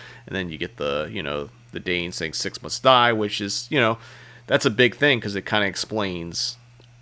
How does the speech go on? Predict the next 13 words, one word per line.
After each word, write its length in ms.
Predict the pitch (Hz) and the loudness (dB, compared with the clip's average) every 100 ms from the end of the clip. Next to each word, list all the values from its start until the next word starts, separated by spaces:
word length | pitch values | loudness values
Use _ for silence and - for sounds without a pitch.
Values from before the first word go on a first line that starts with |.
| - - - - - - - - - - - - - - | -20 -20 -20 -20 -20 -20 -20 -20 -20 -20 -20 -20 -12 -6
the 80 | 104 | -4
ghost's 560 | - 107 101 - - | 2 4 4 0 0
motivation, 640 | 107 98 85 98 - 82 87 | -2 -2 0 0 -2 -4 -8
what 120 | 71 | -8
they're 100 | 82 | -4
doing, 460 | 101 117 65 58 - - | 0 0 0 -8 -14 -10
which 180 | 101 | -6
is 380 | 95 76 71 - - - | -4 -4 -4 -8 -10 -4
six 260 | - 131 | 0 2
people 280 | - 117 104 | 2 0 0
need 180 | 104 82 | -4 -4
to 60 | |
die, 520 | 73 107 101 85 76 | 2 6 6 6 2